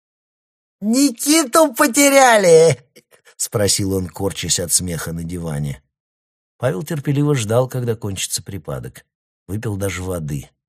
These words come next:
осмотрел комнату. Она, низкая, темная, заваленная хламом,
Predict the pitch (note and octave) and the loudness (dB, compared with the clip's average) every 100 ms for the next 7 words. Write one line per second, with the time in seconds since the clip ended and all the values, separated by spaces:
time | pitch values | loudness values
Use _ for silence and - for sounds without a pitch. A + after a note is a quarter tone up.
0 | _ - - C3+ C#3 E3 E3 - A#1 A#1+ | _ -12 -10 -10 -10 -12 -12 -12 -10 -12
1 | A1 - A1+ _ _ _ _ _ _ _ | -14 -18 -20 _ _ _ _ _ _ _
2 | _ F#2+ G#2+ D3 A#2+ _ _ _ _ - | _ -2 4 4 2 _ _ _ _ -4
3 | G#2 C3+ - G2 E2 B2 B2 G#2+ F#2+ F2 | 0 0 0 -4 -2 2 2 2 -2 -2
4 | G2 G#2+ G2+ G2 F#2 - A2+ C#3+ B2 G2+ | 0 0 0 -2 -4 -2 2 4 4 0